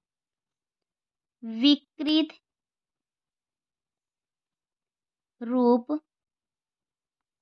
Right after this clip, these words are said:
आकार, वेशभूषा,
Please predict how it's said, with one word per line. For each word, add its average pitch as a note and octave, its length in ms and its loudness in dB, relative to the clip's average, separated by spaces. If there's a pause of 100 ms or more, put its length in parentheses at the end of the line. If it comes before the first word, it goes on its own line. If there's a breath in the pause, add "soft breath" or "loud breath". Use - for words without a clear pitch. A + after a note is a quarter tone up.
(1400)
आकार, A#3 720 2 (4000)
वेशभूषा, B3 1000 2